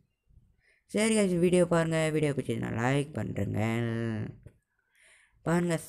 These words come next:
செம்ம ஃபன்னா போயிட்டுருக்கோம். வேற லெவல்ல பிடிச்சி மேய்ஞ்சிருப்பேன் அவரை. அவர் வர வரைக்கும் சும்மா ஃபன்னா விளையாண்டுருப்பேன், எமௌண்ட்டை போட்டுட்டேன்.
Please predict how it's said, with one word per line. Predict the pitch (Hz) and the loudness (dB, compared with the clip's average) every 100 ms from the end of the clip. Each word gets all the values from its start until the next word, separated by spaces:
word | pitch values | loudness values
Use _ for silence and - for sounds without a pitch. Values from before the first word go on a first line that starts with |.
| - | -6
செம்ம | 139 180 196 208 196 180 | -4 -2 -2 0 0 0
ஃபன்னா | 185 180 | 0 2
போயிட்டுருக்கோம். | 170 170 156 156 - - - _ _ - | 0 0 -4 -8 -16 -20 -20 _ _ -4
வேற | 131 156 208 220 | 0 2 2 2
லெவல்ல | 202 202 196 185 | 2 2 2 0
பிடிச்சி | 170 165 | -2 -2
மேய்ஞ்சிருப்பேன் | 160 165 160 160 156 | -2 0 0 -2 0
அவரை. | 151 147 - _ _ _ _ _ _ _ _ _ _ | -2 -2 -6 _ _ _ _ _ _ _ _ _ _
அவர் | - 127 | 0 2
வர | 123 196 226 | 2 2 2
வரைக்கும் | 220 208 | 2 0
சும்மா | - 170 151 139 131 | 0 0 0 -2 -2
ஃபன்னா | 147 175 185 185 180 | -4 -2 -2 0 0
விளையாண்டுருப்பேன், | 175 165 165 165 165 | 0 -2 -2 -2 -2
எமௌண்ட்டை | 139 139 139 | -2 -2 -4
போட்டுட்டேன். | 139 139 151 156 156 151 | -4 -4 -2 -2 -4 -10